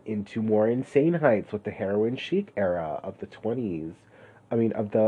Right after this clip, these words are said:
um, of the, of the two thousands, and now we're moving on back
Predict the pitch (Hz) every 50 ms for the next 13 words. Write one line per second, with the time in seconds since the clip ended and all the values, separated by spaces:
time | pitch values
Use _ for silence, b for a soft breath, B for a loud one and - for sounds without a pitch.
0 | - - 107 104 98 87 90 - - 107 104 101 - - - - 101 95 - 92
1 | - 180 175 - _ _ _ _ - - 101 95 87 - - 85 - 107 98 -
2 | - 98 - 98 87 117 139 - 127 92 80 80 85 - - - 101 98 95 92
3 | 92 101 92 90 104 110 104 98 98 104 104 101 98 98 95 95 95 95 95 87
4 | 87 90 95 98 92 104 101 92 92 92 117 135 143 120 98 90 90 - 95 87
5 | 87 87 - -